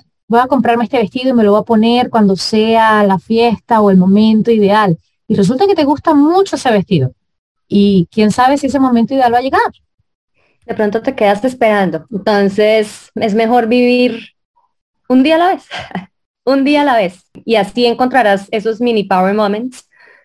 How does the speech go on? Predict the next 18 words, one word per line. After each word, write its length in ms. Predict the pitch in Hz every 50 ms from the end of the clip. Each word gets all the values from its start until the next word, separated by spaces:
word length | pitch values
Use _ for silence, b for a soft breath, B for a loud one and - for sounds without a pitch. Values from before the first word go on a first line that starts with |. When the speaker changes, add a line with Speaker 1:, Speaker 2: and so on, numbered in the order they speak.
| b b
Speaker 2:
Pau 200 | 254 247 240 226
Donés 440 | 247 254 269 277 269 269 262 262 -
de 180 | - 208 254 269
Jarabe 240 | 262 262 233 214 220
de 80 | 226
Palo 420 | 220 226 214 208 208 214 220 214 _ _ _ _ _ _ _ _
decía, 720 | - - 190 190 208 190 196 226 220 208 202 202 202 202 196 _ _ _ _ _ -
"Vivir 420 | 190 180 214 214 220 240 233 240
es 100 | 254 247
urgente". 440 | - 233 - - 240 185 185 - - _ _ _ _ _ _ -
No 140 | - 254 254
solo 220 | 254 294 302 349
para 120 | - 381 349
los 140 | 311 294
que 60 | - 233
estamos 280 | - 226 226 226 233
enfermos, 600 | 254 262 247 247 240 220 202 185 180 _ _ _ _ _ _ _ -
también. 440 | - 202 196 262 320 247 - -